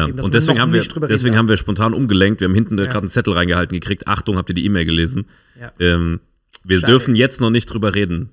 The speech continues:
Speaker 2: Wir werden darüber reden. Salim hat da was gemacht, was unglaublich ist. Ihr habt jetzt ein bisschen was über unsere kleinen Betrugstrügereien früher erfahren. Und was Salim in jüngster Vergangenheit gemacht hat, ich sag, ich sag nur so viel, nicht illegal, aber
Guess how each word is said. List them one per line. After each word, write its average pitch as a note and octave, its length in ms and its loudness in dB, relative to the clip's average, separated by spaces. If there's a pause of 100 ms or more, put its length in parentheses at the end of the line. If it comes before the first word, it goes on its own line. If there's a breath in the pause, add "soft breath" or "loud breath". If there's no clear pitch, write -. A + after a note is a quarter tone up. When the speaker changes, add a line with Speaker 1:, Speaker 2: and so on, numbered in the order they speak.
(140)
Speaker 2:
Wir F#2 160 -2
werden B2+ 180 2
darüber A#2+ 260 2
reden. B2 380 -2 (300 soft breath)
Salim A#2+ 280 2
hat A#2+ 100 2
da G#2+ 80 2
was - 140 -2
gemacht, G#2+ 300 0
was G2+ 120 -4
unglaublich G#2+ 480 -2
ist. F2 120 -2
Ihr F#2 60 2
habt F#2 100 -2
jetzt G#2 120 -2
ein G#2 80 -2
bisschen A#2 240 -2
was A2 140 -2
über F#2 160 -6
unsere G2 200 -8
kleinen D#3+ 460 -8
Betrugstrügereien B2 1200 -6
früher F3+ 600 2
erfahren. C#3+ 480 -6 (440 loud breath)
Und F#2+ 120 -2
was G#2+ 160 -2
Salim D3 320 2
in A#2+ 100 -2
jüngster D#3+ 260 -2
Vergangenheit C3 300 -2
gemacht B2 300 -6
hat, - 160 -12
ich A#2+ 100 -10
sag, - 120 -12 (120)
ich - 160 -20
sag C3 120 -8
nur B2+ 100 -2
so D3 100 -2
viel, E3+ 320 -8 (540)
nicht C#3+ 220 -2
illegal, F#3 420 0 (640)
aber D3+ 500 -2